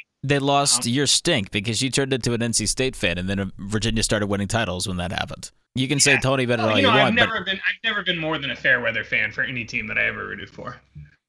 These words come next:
Speaker 1: Yeah, I mean, I, I think we can all
Speaker 2: Um,
Speaker 1: attest to that.
Speaker 2: but
Speaker 1: And we're back again. You know, we had a slight little technical difficulty, but it's been solved. Because for the first, I don't know, five minutes of that podcast, we actually were watching each other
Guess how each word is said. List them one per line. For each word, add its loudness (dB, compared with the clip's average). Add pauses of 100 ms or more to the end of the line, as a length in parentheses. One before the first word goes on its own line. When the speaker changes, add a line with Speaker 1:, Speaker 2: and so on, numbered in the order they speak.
(120)
Speaker 1:
Yeah, 0
I 0
mean, 0
I, 0
I 0
think -2
we 0
can 4
all 2
Speaker 2:
Um, 0
Speaker 1:
attest 0
to -4
that. -2
Speaker 2:
but 6 (840)
Speaker 1:
And 2
we're 2
back 0
again. -2
You -4
know, 0
we -2
had -2
a -2
slight 2
little -2
technical -2
difficulty, -6
but -4
it's -4
been -4
solved. 0 (360)
Because 0
for 0
the 0
first, -2
I 2
don't -2
know, -2
five 0
minutes -2
of 0
that -2
podcast, -2 (140)
we 0
actually 2
were 0
watching 0
each 0
other 0